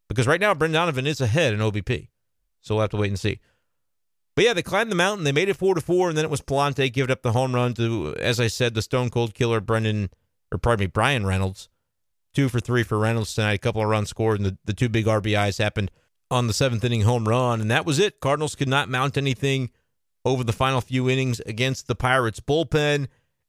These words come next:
And part of that was because David Bednar, their closer, went two and two-thirds <laughs> innings, gave up one hit, one walk, and struck out four.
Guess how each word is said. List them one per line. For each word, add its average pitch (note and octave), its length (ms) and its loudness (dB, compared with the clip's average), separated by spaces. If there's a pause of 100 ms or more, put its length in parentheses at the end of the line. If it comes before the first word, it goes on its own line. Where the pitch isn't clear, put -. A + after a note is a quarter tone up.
(140)
And A#2+ 120 0
part D3+ 160 4
of - 40 0
that C3 160 2
was A#2+ 140 -2
because B2 400 0
David B2+ 380 0
Bednar, A#2+ 460 2
their G#2+ 120 -2
closer, B2+ 520 0
went A2 260 -2
two C3+ 200 0
and B2 100 0
two-thirds B2 520 0
<laughs> - 0 -
innings, A#2+ 380 2 (320)
gave B2+ 140 2
up A2+ 160 0
one A#2 200 0
hit, A#2+ 300 2 (240)
one A2+ 260 0
walk, A2+ 320 0
and G2+ 220 -4 (120)
struck - 320 -2
out A2+ 200 0
four. G#2+ 400 -2